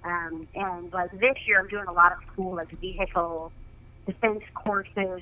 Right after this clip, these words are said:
personal protection courses, um, some C Q B stuff, and different types of training with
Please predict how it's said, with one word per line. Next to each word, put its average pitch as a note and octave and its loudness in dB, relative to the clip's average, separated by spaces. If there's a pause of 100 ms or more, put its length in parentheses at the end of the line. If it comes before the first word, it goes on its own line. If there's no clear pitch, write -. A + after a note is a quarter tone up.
(100)
personal G3 0
protection F#3+ -2
courses, F3+ 0 (220)
um, E3+ -4 (100)
some E3 -4 (100)
C F#3 -4
Q F#3 -4
B F3+ -8 (100)
stuff, F3 4 (800)
and F3+ 2
different A3+ 0
types G#3+ -2
of F#3+ -6
training F#3 0
with F3 -8